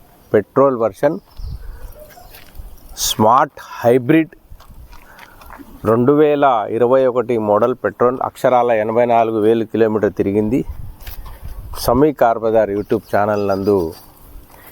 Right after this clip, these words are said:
బండి ఉంది. టైర్లు చూడండి, సీల్ టైరు, సీల్ టైర్ నాలుగు కూడా, ఐదు కూడా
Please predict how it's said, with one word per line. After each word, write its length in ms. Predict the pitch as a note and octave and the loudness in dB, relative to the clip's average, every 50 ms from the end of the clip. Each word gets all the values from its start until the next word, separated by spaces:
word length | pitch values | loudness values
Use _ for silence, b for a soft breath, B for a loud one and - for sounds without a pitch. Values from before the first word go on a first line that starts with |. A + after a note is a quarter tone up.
| B B - - - | B B -12 -4 -2
బండి 240 | G#2+ G#2+ G#2+ A#2 A#2 G#2 G2+ | 0 0 2 2 2 2 2
ఉంది. 200 | G#2+ G#2+ C3 - - _ B B B B B B - | 0 0 0 -2 -2 _ B B B B B B -2
టైర్లు 240 | B2 A2+ A#2 A#2+ B2 A#2 | 0 0 2 2 0 0
చూడండి, 320 | B2 A#2+ A2+ A#2 A#2 A2 G#2 - | 0 0 0 0 0 -2 -4 -2
సీల్ 240 | - A2+ A2 G#2+ - | 0 0 0 0 0
టైరు, 220 | A2+ G2+ G#2 A#2+ - - - - - - - - - - - - - - - - - - - - - - - - - - - - - - - - - - - | 0 0 0 -2 -4 -6 -8 -20 -20 -20 -20 -20 -20 -20 -20 -20 -20 -20 -20 -20 -20 -20 -20 -20 -20 -20 -20 -18 -18 -18 -18 -18 -20 -20 -20 -20 -18 -12 -4
సీల్ 280 | - - D3 D#3 D3+ C3 C3+ | 2 4 4 4 4 2 2
టైర్ 180 | B2 G2+ - - - - - - - - - - - - - - - - - - - G2+ G2 | 0 0 0 -6 -14 -20 -20 -20 -20 -20 -20 -20 -20 -18 -16 -14 -12 -12 -10 -8 -4 0 2
నాలుగు 300 | G#2 A2 B2+ C3+ C3+ B2+ B2 A#2+ | 2 2 2 2 2 0 0 0
కూడా, 160 | A#2+ A#2+ A#2 G#2+ G2 G2 G#2 A2 | 2 2 2 2 0 -2 -2 0
ఐదు 120 | A2+ A#2+ A#2 | 0 2 2
కూడా 140 | B2+ B2 | 2 2